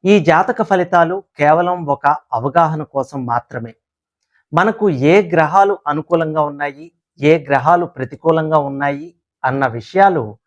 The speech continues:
మీ జాతక చక్ర పరిశీలన ద్వారా తెలుస్తుంది.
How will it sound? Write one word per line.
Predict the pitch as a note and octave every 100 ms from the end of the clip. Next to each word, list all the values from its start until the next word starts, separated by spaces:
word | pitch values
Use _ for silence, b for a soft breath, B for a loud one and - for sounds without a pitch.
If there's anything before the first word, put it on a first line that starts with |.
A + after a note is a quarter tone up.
| _ _ _ _ C#3+
మీ | D3+ G#3
జాతక | E3 E3 F#3 A#3 A3 G#3+
చక్ర | G#3+ F#3+
పరిశీలన | - C#3 D#3+ F3 G#3+ F#3 E3+
ద్వారా | C#3+ B2 C#3+ D3 F#3+
తెలుస్తుంది. | C#3+ A#2+ - A#2+ G#2+